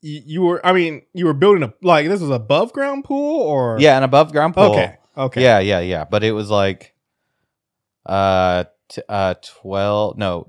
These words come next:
Speaker 2: ten by twenty-four foot.
Speaker 1: Mm.
Speaker 2: So it's, it's, it's an ordeal. It was
Speaker 1: Yeah,
Speaker 2: like, it was
Speaker 1: no,
Speaker 2: a,
Speaker 1: this
Speaker 2: it was a three or more person job to
Speaker 1: Yeah.
Speaker 2: get that thing erected.
Speaker 1: Freaking A.
Speaker 2: Um, we, unfortunately, we didn't have time to, like, we had,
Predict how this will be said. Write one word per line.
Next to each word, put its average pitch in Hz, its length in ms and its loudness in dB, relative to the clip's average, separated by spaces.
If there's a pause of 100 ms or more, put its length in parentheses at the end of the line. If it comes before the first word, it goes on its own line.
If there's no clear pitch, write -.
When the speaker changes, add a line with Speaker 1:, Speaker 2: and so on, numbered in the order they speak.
Speaker 2:
ten 123 360 -4
by 104 160 0
twenty-four 104 880 -8
foot. 123 340 -8
Speaker 1:
Mm. 139 380 -10 (300)
Speaker 2:
So 110 260 0
it's, 131 360 0
it's, - 0 -
it's 123 340 -4
an 120 60 -8
ordeal. 98 520 -4
It 90 80 -8
was - 100 -2
Speaker 1:
Yeah, 196 120 4
Speaker 2:
like, - 100 -4
it 147 60 4
was 165 80 2
Speaker 1:
no, 143 300 2
Speaker 2:
a, - 40 -10
Speaker 1:
this 165 340 -6
Speaker 2:
it 123 120 2
was 160 120 0
a 143 100 4
three 147 300 -2
or 127 80 0
more 117 220 0
person 104 360 -4
job 90 500 -2
to - 100 -8
Speaker 1:
Yeah. 131 140 -2
Speaker 2:
get 98 80 -6
that 95 180 -4
thing 95 200 -8
erected. 85 600 -10 (360)
Speaker 1:
Freaking 143 80 -18
A. - 40 -8 (340)
Speaker 2:
Um, 76 240 -16 (220)
we, 104 160 -6
unfortunately, 92 560 -8
we 85 240 -12 (260)
didn't 87 200 -12
have 82 200 -10
time 85 320 -8
to, 87 100 -14
like, 80 340 -10
we 104 120 -4
had, 131 180 0